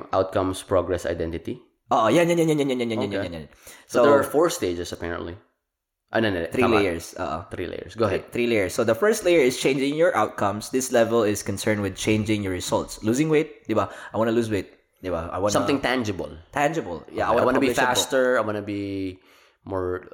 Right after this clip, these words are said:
Speaker 1: dangerous. I
Speaker 2: Uh-huh.
Speaker 1: wanna be, I, I wanna master a certain skill.
Speaker 2: Exactly.
Speaker 1: Okay.
Speaker 2: And then the second layer is changing your process. Like,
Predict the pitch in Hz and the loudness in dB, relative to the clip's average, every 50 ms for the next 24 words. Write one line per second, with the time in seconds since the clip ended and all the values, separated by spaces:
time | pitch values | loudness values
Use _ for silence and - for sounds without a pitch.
0 | - _ - 110 104 104 107 113 113 101 117 120 117 113 113 113 110 107 - 113 | -20 _ -10 -4 -2 0 2 2 0 2 2 2 4 4 4 2 2 2 2 2
1 | 123 120 - 117 104 104 104 104 101 98 104 101 98 98 95 95 95 98 - 104 | 2 4 4 4 4 4 2 2 0 0 -2 -2 0 0 0 0 -2 -2 0 0
2 | 101 - - 104 113 117 117 110 107 107 104 101 - - 98 92 95 95 87 85 | 0 0 2 2 2 2 2 2 2 2 0 0 0 0 0 0 0 -2 -4 -6
3 | - - 87 82 - - - 117 98 117 104 98 - - 85 82 - - 80 80 | -6 -8 -8 -8 -8 -6 -8 -6 -2 -2 -2 -2 -2 -4 -6 -6 -4 -4 -4 -4
4 | 80 - 135 131 135 131 123 127 - - 196 196 202 185 165 143 131 127 123 107 | -2 0 0 2 2 2 2 2 2 2 2 2 2 2 2 2 2 2 2 2
5 | 107 - - - 117 107 107 113 113 117 117 - - 175 180 - - 73 71 - | 0 -2 -4 -6 -4 -4 -2 -2 -2 -2 -2 0 0 0 0 -2 -4 -10 -12 -14
6 | - - - - - 214 208 - - | -16 -14 -6 0 2 2 2 2 0